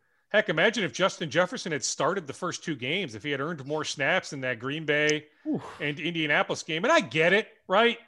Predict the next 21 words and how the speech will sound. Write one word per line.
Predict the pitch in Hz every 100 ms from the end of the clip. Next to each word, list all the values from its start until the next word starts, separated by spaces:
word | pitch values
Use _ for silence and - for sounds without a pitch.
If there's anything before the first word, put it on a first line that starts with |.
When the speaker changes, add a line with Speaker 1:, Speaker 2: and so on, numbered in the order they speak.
| _ _ _
Speaker 1:
With | 175 170
the, | 185 170
with | 175 175
the | 165
condensed | - 165 196 202 -
training | - 185 185 180
camp, | 185 180 180 175
with, | 160 139 -
with | 160 117
no | 160 196
preseason | - 196 - 180 160 165
games, | 160 160 160 160 - - _ _ _ _
it | 214
was | 247 143
going | 185 185
to | 160
be | 147
hard | 156 170 165
for | 160 151 -
any | 175 185 139
rookie | 113 143 143 135 120 113